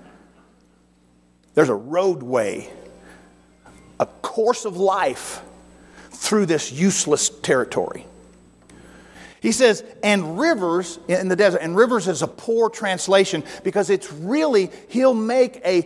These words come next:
flow of direction. When you, <laughs> when, when you see a river, and, and, and Tracy and I have, have navigated, no, we didn't actually navigate, we were there being navigated by people who understood it,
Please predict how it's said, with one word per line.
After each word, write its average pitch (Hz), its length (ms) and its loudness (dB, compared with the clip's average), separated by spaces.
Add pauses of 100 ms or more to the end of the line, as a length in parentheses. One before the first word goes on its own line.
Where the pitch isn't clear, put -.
(120)
flow 277 800 0
of 185 240 -4
direction. 202 720 -2 (2500)
When 185 160 -4
you, 247 280 2 (520)
<laughs> - 500 -20
when, 202 240 -2
when 208 140 0
you 262 360 -2 (380)
see 208 380 0
a 190 40 4
river, 180 300 2
and, 160 180 -6
and, 160 200 -4
and 165 200 0
Tracy 220 300 -2
and 180 100 -2
I 156 180 2
have, 147 400 -2
have 143 440 0
navigated, 139 880 0
no, 147 100 0
we 147 140 4
didn't 135 200 2
actually 120 260 -2
navigate, 117 440 0
we 127 120 2
were 123 120 0
there 143 320 0
being 131 320 0
navigated 113 640 -2
by 113 140 0
people 123 240 -2
who 135 80 0
understood 127 420 0
it, 117 120 -2